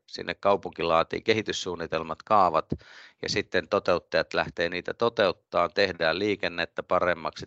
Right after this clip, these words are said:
tehdään palveluja paremmaksi, rakennetaan lisää uutta, niin sillä on yleensä sellainen vaikutus, että se vetää sitä vanhan kannan hintaa myös ylöspäin. Ja, tota, tämmöisiä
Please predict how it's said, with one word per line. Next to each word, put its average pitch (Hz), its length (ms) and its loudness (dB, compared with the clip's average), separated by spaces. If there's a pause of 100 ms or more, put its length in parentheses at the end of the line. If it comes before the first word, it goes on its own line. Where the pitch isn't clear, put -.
tehdään 82 340 -4
palveluja 82 520 0
paremmaksi, 85 640 -2
rakennetaan 82 640 -2
lisää 82 340 -2
uutta, 95 540 -2 (600)
niin 92 260 -6 (100)
sillä 127 400 4
on 98 140 4
yleensä 113 300 2
sellainen 92 500 -2
vaikutus, 98 520 0
että - 120 -12
se 98 140 -6
vetää 107 360 2
sitä - 300 -6
vanhan 87 360 -4
kannan 80 300 -6
hintaa 87 420 -8
myös 85 260 -8
ylöspäin. 82 800 -4 (320)
Ja, 80 60 -8
tota, 82 340 -2 (520)
tämmöisiä 98 600 0